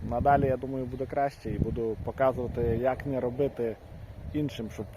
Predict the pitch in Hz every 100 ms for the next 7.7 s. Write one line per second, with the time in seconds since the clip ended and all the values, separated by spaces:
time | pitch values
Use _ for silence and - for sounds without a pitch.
0 | 104 127 151 - 135 - 135 - 139 131
1 | - - 156 143 147 135 - 127 113 107
2 | 107 110 113 104 - - - - - 120
3 | 151 151 151 143 151 151 - 143 143 156
4 | 147 143 131 123 131 123 135 127 135 160
5 | 151 143 - - - - - - 117 113
6 | 107 117 117 117 135 123 127 127 123 120
7 | 131 123 151 170 - 156